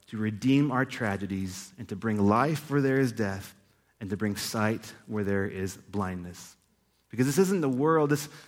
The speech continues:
the, the world is not in, in, in, in the condition that God made it in, right?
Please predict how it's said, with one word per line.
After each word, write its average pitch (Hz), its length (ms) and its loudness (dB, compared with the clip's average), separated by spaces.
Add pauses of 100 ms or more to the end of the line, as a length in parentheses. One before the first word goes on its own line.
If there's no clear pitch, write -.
the, 127 140 0
the 120 100 2
world 160 220 2
is 127 100 2
not 143 440 2
in, 127 320 2
in, 120 300 0
in, 117 200 0
in 113 160 -2
the 110 80 0
condition 117 460 0
that 107 200 -4
God 110 220 0
made 104 260 0
it 92 100 -2
in, 87 180 -6
right? 95 240 -6